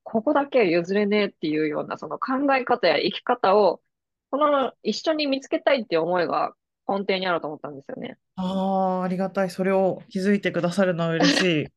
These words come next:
Speaker 1: <laughs> いやいや。で、なんかその、アキコさんのその本の中にある、あった言葉を言えば、その本来の自分ですよね。だからその本来の自分、そのアキコさん、その、いつもその人しか持ってない、その、アキコさんの言葉で言うんだったら、その、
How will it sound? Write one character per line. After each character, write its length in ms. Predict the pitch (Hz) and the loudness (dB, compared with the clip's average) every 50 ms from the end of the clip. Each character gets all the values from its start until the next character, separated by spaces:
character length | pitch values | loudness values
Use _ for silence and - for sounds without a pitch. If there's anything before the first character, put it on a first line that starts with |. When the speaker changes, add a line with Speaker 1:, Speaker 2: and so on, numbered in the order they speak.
| _ _ _ _ _ _ _ - | _ _ _ _ _ _ _ 0
Speaker 1:
<laughs> 0 | 240 233 | 4 6
い 20 | |
や 80 | - 208 | 6 8
い 120 | 208 208 | 8 8
や。 60 | 208 202 208 - - - - - - - - - - | 8 6 4 2 0 -8 -12 -14 -16 -16 -18 -6 0
で、 100 | 220 285 | 2 4
な 140 | 294 302 302 | 4 4 2
ん 20 | |
か 100 | 294 262 | 2 0
そ 100 | - 240 | 0 0
の、 400 | 208 202 196 190 190 180 - - _ _ _ _ | 0 0 0 2 0 0 -2 -4 _ _ _ _
ア 120 | - 254 320 | -4 -4 -4
キ 80 | 320 | -2
コ 120 | _ 285 - | _ 0 2
さ 200 | - 214 190 175 | 4 4 2 2
ん 120 | 170 175 | -2 -6
の 180 | 208 240 233 214 | -6 -6 -6 -6
そ 100 | - 190 | -8 -8
の 380 | 180 175 170 170 165 - - - 185 170 _ _ | -8 -6 -4 -4 -6 -8 -10 -16 -20 -20 _ _
本 160 | 262 262 254 | -6 -4 -4
の 80 | 233 196 | -4 -4
中 280 | 180 190 - - - 151 | -2 -4 -4 -4 -6 -8
に 220 | 147 143 - - _ | -8 -12 -14 -14 _
あ 120 | - 160 | -6 -6
る、 160 | 147 147 156 - | -6 -6 -8 -8
あ 80 | - 170 | -8 -8
っ 80 | - _ | -8 _
た 100 | - 147 - | -12 -10 -10
言 100 | 143 139 | -12 -10
葉 360 | - 160 156 156 151 143 - - | -8 -4 -2 0 0 0 0 -2
を 100 | - 139 | -6 -6
言 140 | 139 147 160 | -4 -4 -4
え 20 | |
ば、 220 | 156 143 131 - - | -2 -2 -4 -4 -6
そ 80 | - - | -8 -12
の 120 | 277 - _ _ | -12 -12 _ _
本 180 | - 320 349 339 | 2 2 4 4
来 200 | 311 - - - | 2 0 0 -2
の 100 | 302 - | -6 -8
自 160 | 160 - 151 | -8 -10 -10
分 140 | 143 170 170 | -10 -10 -10
で 100 | 170 185 | -10 -10
す 80 | - - | -12 -14
よ 60 | - | -12
ね。 180 | - - - - _ _ _ | -12 -12 -12 -12 _ _ _
だ 100 | 185 - | -2 -2
か 80 | 160 | -2
ら 40 | - | -2
そ 80 | - - | -2 -6
の 80 | - | 0
本 200 | - 208 302 302 | 2 2 2 4
来 120 | 285 240 202 | 2 0 0
の 60 | 180 | 0
自 140 | 175 156 170 | -2 -2 -4
分、 120 | 165 165 | -6 -4
そ 100 | - 190 | -4 -6
の 120 | 202 - | -4 -4
ア 40 | 349 | -4
キ 80 | - - | -6 -2
コ 120 | - 185 214 | -2 -2 -2
さ 80 | 226 | -2
ん、 100 | - - | -6 -8
そ 80 | - 160 | -8 -8
の、 140 | 160 156 - _ - | -8 -8 -8 _ -14
い 100 | 311 269 | -8 -2
つ 100 | - 254 | 0 0
も 80 | 214 | 0
そ 100 | 214 220 | 0 0
の 100 | 226 262 | 0 0
人 160 | 302 - 294 | 0 -2 -6
し 80 | - - | -6 -2
か 100 | - 180 | -2 0
持 120 | 190 226 | 2 0
っ 40 | 240 | 0
て 100 | - 208 | 2 0
な 180 | 208 208 190 180 | 0 2 0 -2
い、 60 | - | -4
そ 80 | - 175 | -6 -6
の、 220 | 151 151 143 - - _ _ _ _ _ _ _ | -6 -6 -6 -6 -10 _ _ _ _ _ _ _
ア 100 | - 233 | -2 0
キ 60 | - | 0
コ 100 | 226 226 | 2 0
さ 100 | 226 220 | 2 2
ん 20 | |
の 80 | 220 214 | 2 2
言 240 | - 233 226 233 240 | 0 2 2 4 4
葉 100 | 220 214 | 4 4
で 80 | 196 | 4
言 40 | 196 | 2
う 20 | |
ん 20 | 190 | 0
だ 60 | 170 | -2
っ 40 | - | -4
た 80 | 143 | -4
ら、 40 | 151 | -8
そ 80 | - 143 | -8 -10
の、 200 | 143 143 - | -12 -12 -14